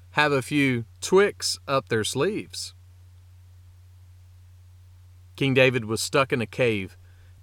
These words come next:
and he wrote a song while he was there. Here are a few of the lines. "Does anyone want to enjoy life?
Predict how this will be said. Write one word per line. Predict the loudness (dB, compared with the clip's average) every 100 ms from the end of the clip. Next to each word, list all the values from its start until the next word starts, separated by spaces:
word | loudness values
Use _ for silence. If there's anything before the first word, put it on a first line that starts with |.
| -8
and | -4
he | 4
wrote | 4 4
a |
song | 2 2 4 2 0
while | -2
he | -2
was | -6 -6
there. | -4 -2 -4 -8 -20 -20 -20 -20 -20
Here | -16 -4 -2 0
are | 0 0
a |
few | 0 -2
of | -2
the | 0
lines. | 0 0 -4 -12 -16 -16 -20 -20 -20 -20 -20 -20 -20 -20 -12
"Does | -4 -2
anyone | 0 2 2 2
want | 0 -2
to | -2
enjoy | -2 0 0 2
life? | 2 0 -2 -8